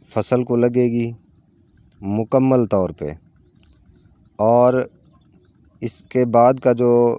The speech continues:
हमारा मरहला है पानी का या इसमें बिजाई का, वो अगली वीडियो में हम आपको बताएंगे। तो हमारे चैनल को सब्सक्राइब कीजिए फार्मिंग एक्सपर्ट। हमारी वीडियो कैसी लगी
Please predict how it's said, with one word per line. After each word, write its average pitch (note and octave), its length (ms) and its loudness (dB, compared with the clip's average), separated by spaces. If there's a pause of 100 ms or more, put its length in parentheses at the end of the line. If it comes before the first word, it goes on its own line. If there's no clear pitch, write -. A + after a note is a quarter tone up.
(320)
हमारा G#2+ 600 0
मरहला G#2+ 480 0
है G#2+ 180 -2 (140)
पानी G#2+ 340 -2
का G#2 280 2
या G2+ 540 0
इसमें F#2+ 400 -10
बिजाई G2+ 420 -2
का, G2+ 200 -4 (960)
वो A#2 320 -2 (120)
अगली C3+ 300 -2
वीडियो C3 360 0
में A#2 120 0
हम G#2 180 -2
आपको G2+ 260 -2
बताएंगे। G#2 600 -2
तो - 1600 -18
हमारे B2+ 340 2
चैनल C3 360 0
को B2 160 -2
सब्सक्राइब A#2 580 -2
कीजिए B2 380 -2
फार्मिंग A2 520 0 (100)
एक्सपर्ट। A#2 640 -2 (1300)
हमारी A#2 320 0
वीडियो B2+ 360 0
कैसी B2 340 -2
लगी A#2+ 440 -4